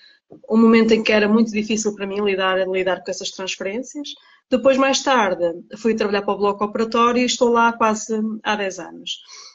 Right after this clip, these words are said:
Tinha uma amiga em comum que fez este, este curso também, que, que me falou da, da formação e eu disse, "Epá, faz todo sentido para mim vir fazer esta formação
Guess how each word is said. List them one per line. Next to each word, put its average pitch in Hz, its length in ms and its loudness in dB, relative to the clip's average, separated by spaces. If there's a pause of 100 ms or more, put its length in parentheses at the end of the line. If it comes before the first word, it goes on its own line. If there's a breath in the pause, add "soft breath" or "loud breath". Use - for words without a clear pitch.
(500 loud breath)
Tinha 233 260 2
uma 226 100 4
amiga 226 200 4
em 226 120 0
comum 220 260 0
que 208 80 -10
fez 190 200 -2
este, 190 240 -8 (120)
este 185 300 -4 (340)
curso 202 440 -4
também, 233 500 -2 (380 soft breath)
que, 269 300 6
que 226 100 -6
me 220 120 0
falou 196 300 0
da, 196 480 0
da 208 160 -6
formação 220 600 -2
e 254 80 2
eu 254 120 0
disse, 277 220 -4
"Epá, - 340 -4
faz 226 260 -2
todo 262 200 6
sentido 262 480 -2
para 277 160 -2
mim 269 240 0
vir 269 160 0
fazer 262 500 4
esta 262 480 4
formação 233 800 -4